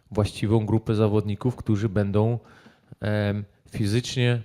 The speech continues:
psychicznie najbardziej, naj-, najbardziej gotowi na tą wymagającą sytuację, bo tutaj, em, dziewięćdziesiąt pięć procent naszych tematów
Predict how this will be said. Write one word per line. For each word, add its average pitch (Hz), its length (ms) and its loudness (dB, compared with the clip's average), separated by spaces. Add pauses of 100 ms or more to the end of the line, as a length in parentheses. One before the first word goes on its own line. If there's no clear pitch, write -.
psychicznie 117 640 -2
najbardziej, 113 880 4 (200)
naj-, 104 260 -2
najbardziej 123 520 8
gotowi 131 360 6
na 131 120 2
tą 131 140 -2
wymagającą 123 520 -2
sytuację, 117 540 -4
bo 90 120 -4
tutaj, 107 420 0 (440)
em, 98 640 -4 (140)
dziewięćdziesiąt 113 1000 0 (800)
pięć 120 260 -2
procent 117 460 0
naszych 110 260 -4
tematów 110 680 -4